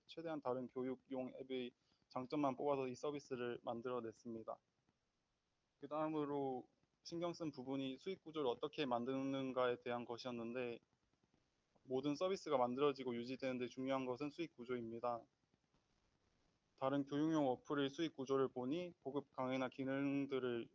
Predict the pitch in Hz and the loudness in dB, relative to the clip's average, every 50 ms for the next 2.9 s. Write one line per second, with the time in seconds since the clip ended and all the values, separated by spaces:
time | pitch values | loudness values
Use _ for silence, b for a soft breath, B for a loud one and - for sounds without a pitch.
0 | - - - 127 120 - 135 135 131 127 131 151 151 135 143 135 131 120 - - | -18 -10 -8 -6 -2 0 2 4 4 4 4 2 0 2 2 2 2 0 -2 -4
1 | 131 135 135 131 123 - 127 127 127 131 127 120 120 120 120 143 143 143 143 135 | -2 -2 -2 -2 -2 -2 -2 0 0 0 0 0 0 -2 -2 0 0 0 0 -2
2 | 135 - 123 120 113 123 123 120 117 - 127 120 123 117 120 120 117 | -2 -4 -8 -8 -8 -6 -8 -6 -8 -8 -4 -4 -4 -2 -2 -4 -4